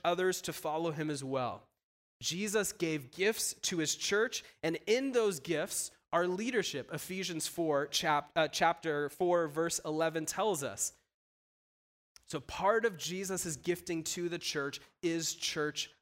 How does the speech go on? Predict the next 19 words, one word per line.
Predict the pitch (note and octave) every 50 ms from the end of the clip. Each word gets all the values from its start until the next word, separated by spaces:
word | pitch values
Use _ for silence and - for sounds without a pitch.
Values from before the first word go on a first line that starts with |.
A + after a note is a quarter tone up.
| _ -
leaders. | C3 C3 C#3 C#3 B2+ A#2 G#2 F#2+ - - - - - _ _ _ _ _ _ _ _ _ _ _ _ _ _ _ _ -
And | E3 D#3+
the | D#3
Bible | C#3+ F#3+ F#3+ G#3+ A#3+ A#3 B3+ A#3+ G#3+
lays | G3+ G#3 G#3+ A3+ - - -
out | D#3 D3 C#3 C3+ D3 - -
three | - - - F#3+ G#3 A3 G#3
types | - - - F#3 F#3+ F#3 F#3 - -
of | - E3+ D#3 C3+
local | D3 D3 D3+ E3+ F3+ F#3+ F#3 - G#3+ G#3 G3
church | - - - F3 E3+ E3 E3+ - - -
leadership | D3+ D3 D3+ E3 F3 E3+ E3+ D#3 - E3 D#3 -
that | D3+ C#3 -
we | D#3 D#3
are | D#3 D3+
gonna | D3+ D3+ D3 C#3+ -
unpack. | D#3 D3+ D3 D3 - - - - D3+ B2 G#2 - - - - _ _ _ _ -
Elders, | F3 F3+ G3+ G#3 F#3+ F3 E3+ D3+ D#3 F#3 G#3+ - - - - - _ _ _ _ _ _ _ _ _ _ -
deacons, | - D#3+ F3 E3+ F3 D#3+ D3 C#3 C#3 D3+ E3 - -